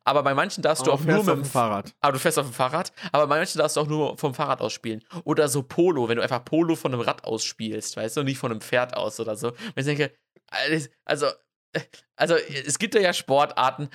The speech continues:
Speaker 1: aber warum muss, muss sie das jetzt von einem Fahrrad aus machen? Das sieht immer so unpraktisch aus. Vor allem, wenn Leute noch nicht so gut da drin sind, sieht das einfach so aus, wo man sich denkt, Alter, spiel doch einfach die Sportart erstmal normal, please, please.
Speaker 2: Das ist ja wirklich gemischt.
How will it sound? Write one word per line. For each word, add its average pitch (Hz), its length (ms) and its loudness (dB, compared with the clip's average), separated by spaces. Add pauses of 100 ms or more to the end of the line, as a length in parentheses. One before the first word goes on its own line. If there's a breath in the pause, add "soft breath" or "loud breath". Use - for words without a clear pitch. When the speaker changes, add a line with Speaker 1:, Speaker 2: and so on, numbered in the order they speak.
(100)
Speaker 1:
aber 147 200 2
warum 160 420 -2
muss, 175 320 -2
muss 151 220 -2
sie 165 80 -2
das 160 100 0
jetzt 143 100 -8
von 151 120 0
einem 131 100 -2
Fahrrad 175 400 -2
aus 117 220 0
machen? 113 160 -2
Das 127 100 2
sieht 170 140 -4
immer 165 180 2
so 160 140 2
unpraktisch - 720 -6
aus. - 160 -2 (200 loud breath)
Vor - 140 4
allem, 170 140 2
wenn 156 80 0
Leute 170 200 2
noch 156 60 -4
nicht 156 80 -2
so 165 120 -2
gut 160 180 -8
da 254 40 -4
drin 123 220 -4
sind, 120 180 -4
sieht 139 120 -8
das 139 80 -4
einfach 139 200 -2
so - 120 -4
aus, 139 160 -2
wo - 20 -8
man 139 100 -4
sich 127 140 -8
denkt, 135 260 -2 (320)
Alter, 143 280 2 (140)
spiel 170 260 -4
doch 156 100 2
einfach 143 140 0
die 131 120 -4
Sportart - 320 0
erstmal 127 260 -4
normal, 117 560 0
please, - 600 -6 (240)
please. 143 400 -2
Speaker 2:
Das 131 180 -4
ist - 160 -4
ja 123 220 -2 (320)
wirklich 135 440 -6
gemischt. 123 560 -2